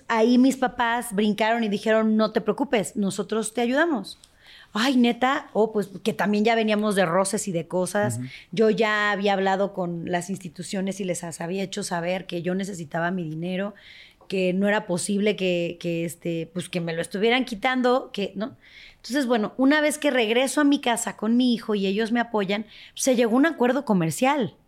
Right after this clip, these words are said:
Speaker 2: Hmm.
Speaker 1: Esto no me iba, esto no iba a ser gratis. Ella no era beneficencia, aunque es mi mamá.
Speaker 2: Mm, pero no.
Speaker 1: Pero no.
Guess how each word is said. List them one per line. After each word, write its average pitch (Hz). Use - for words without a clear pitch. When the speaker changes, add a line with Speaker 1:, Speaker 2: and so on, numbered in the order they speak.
Speaker 2:
Hmm. 185
Speaker 1:
Esto 226
no 262
me 254
iba, 254
esto 226
no 226
iba 240
a 262
ser 254
gratis. 190
Ella 196
no 220
era 220
beneficencia, 190
aunque 214
es 208
mi 269
mamá. 233
Speaker 2:
Mm, 120
pero 87
no. 101
Speaker 1:
Pero 214
no. 226